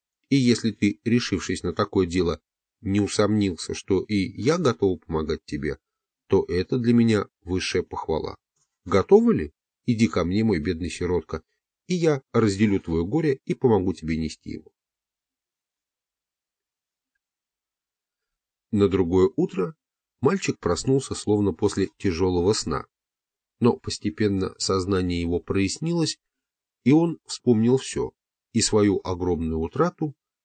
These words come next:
и любимую мать в гробу, и разговор с добрым незнакомцем, предложившим ему кров, и похороны, во время которых жена незнакомца стояла рядом с ним у могилы, держа его за руку,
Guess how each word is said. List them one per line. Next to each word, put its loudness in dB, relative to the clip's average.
и 2
любимую 0
мать 0
в -4
гробу, 0
и -2
разговор 2
с -6
добрым 2
незнакомцем, -6
предложившим 4
ему 2
кров, 4
и -2
похороны, 0
во 4
время 4
которых -2
жена 0
незнакомца -4
стояла 0
рядом 0
с -8
ним 2
у -2
могилы, -2
держа 0
его 2
за 0
руку, -8